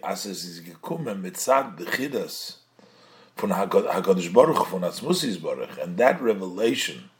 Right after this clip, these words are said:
that all this came about because of Hashem's choosing, from the essence, who hat sich aufgetan, the Gemar, Ushleimus HaKapora, and that it accomplished the completion, and the wholesomeness of the atonement is given when Bona Lonu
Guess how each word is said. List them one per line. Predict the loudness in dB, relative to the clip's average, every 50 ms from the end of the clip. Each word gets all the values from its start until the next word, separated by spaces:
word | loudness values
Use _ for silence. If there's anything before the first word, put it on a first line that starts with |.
| -20 -20 -20 -20 -20 -20 -20 _
that | -4 0 6
all | 8 8 8 8
this | 8 4 2 0 0
came | 0 0 -2 0 0 -2
about | -4 0 4 4 4 4 4 0 -4
because | -10 -18 -10 -8 -6 -4 -2 -2 -2 -2
of | -4 -4 -4
Hashem's | -4 -4 0 0 0 0 0 -2 -6 -10 -10 -12 -14 -12 -12
choosing, | -10 -8 -6 -6 -6 -6 -6 -8 -10 -12 -14 -20 -20 _ _ _ -20 -20 -20 -20 -18
from | -12 -8 -4
the | -2 0 4
essence, | 6 6 6 6 2 -4 -6 -8 -8
who | -6 -2
hat | -2 -2 -2 -2
sich | -4 -6
aufgetan, | -4 -2 -2 -4 -2 -2 -4 -4 2 2 4 4 4 0
the | -2 -4
Gemar, | -4 -4 -2 2 4 6 6 6 6 4 2 -4 -18 -20 _ _ _ _ _ _ _ _ _ _ _ _ _ _ _ _ _ _ _ _ _ _ _ _ _ _ _ _ _ _ _ _ _ _ _
Ushleimus | -2 -2 0 2 6 6 6 6 6 2 2 2 2
HaKapora, | 2 0 -2 2 4 6 6 8 6 4 2 0 -6 -14 _ _ _ _ _ -10
and | -6 -4 -4 -4 -4 -2 0
that | 0 0 0 -4
it | -8 -8 -8
accomplished | -6 -4 2 4 4 4 4 2 -4 -8 -8 -8 -8 -10 -12 -12 -12
the | -12 -12
completion, | -8 -8 -8 -8 -8 -6 -4 -2 -2 -2 -2 -4 -4 -6 -10 -14 -20 _ _ _ _ _ -20 -18 -18 -18 -18 -16 -8
and | -2 2 4
the | 8
wholesomeness | 10 10 10 8 6 0 -4 -4 -4 -4
of |
the | -2 -2
atonement | -2 -2 0 0 0 0 0 -4 -6 -6 -8
is | -10 -12 -8
given | -6 -6 -2 0 0 0 0 0 -2 -4
when | -4 -4 -2
Bona | 0 2 2 2 2 0 -2
Lonu | 0 2 2 2 2 2 -2 -4 -6 -6